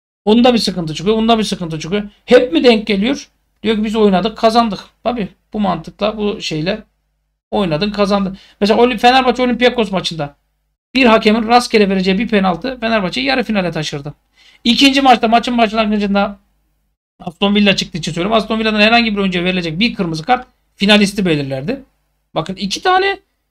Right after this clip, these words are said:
küçük hat-, hatadan bahsediyorum. Yani bir kupa almanın ne kadar kolay olduğundan bahsediyorum. Finalde baktın Fenerbahçe kötü gidiyor.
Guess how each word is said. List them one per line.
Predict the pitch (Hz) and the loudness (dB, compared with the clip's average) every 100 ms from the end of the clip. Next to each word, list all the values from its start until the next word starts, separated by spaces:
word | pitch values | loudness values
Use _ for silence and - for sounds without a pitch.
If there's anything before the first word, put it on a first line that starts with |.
| _ | _
küçük | - 330 - | -6 -4 0
hat-, | 294 - | -2 0
hatadan | 233 220 247 247 240 | -2 4 6 6 4
bahsediyorum. | 208 190 175 170 | 2 0 -4 -4
Yani | 170 160 - _ - | -4 -6 -10 _ -6
bir | 190 | -4
kupa | 214 202 233 | -2 4 6
almanın | 226 233 226 | 6 4 4
ne | 226 | 2
kadar | 226 208 208 | 2 2 2
kolay | 196 214 | 2 4
olduğundan | 196 180 165 | 4 0 -2
bahsediyorum. | 147 - 143 143 135 _ _ _ _ _ _ | -2 -6 -8 -8 -12 _ _ _ _ _ _
Finalde | 254 269 262 247 | 4 4 6 4
baktın | 247 254 | 4 2
Fenerbahçe | 233 247 254 240 233 226 | 2 2 4 4 2 -2
kötü | 233 240 | -2 -2
gidiyor. | 208 214 285 | -2 -2 -4